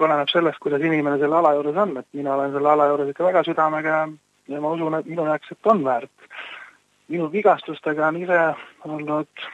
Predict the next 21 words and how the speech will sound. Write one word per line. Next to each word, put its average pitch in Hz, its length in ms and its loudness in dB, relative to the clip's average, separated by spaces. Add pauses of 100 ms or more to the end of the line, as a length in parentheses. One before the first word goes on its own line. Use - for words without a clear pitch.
(300)
selline 156 260 -2
lugu, 151 280 0
et 143 100 -6 (240)
neli 175 160 2
aastat - 220 -6
tagasi 156 360 -2 (460)
läks 131 320 -10
mul 131 160 -4
kannakõõlus 139 680 2
katki. 123 420 -2 (880)
See 151 100 -4
läks 135 280 -4
mädanema, 151 680 4 (640)
tehti - 300 -12
kuus 165 300 -4
operatsiooni, 151 1000 0 (260)
võeti 143 340 -6
kümme 175 260 -2
sentimeetrit 139 600 -2
kannakõõlust 139 680 -2
ära. 190 200 4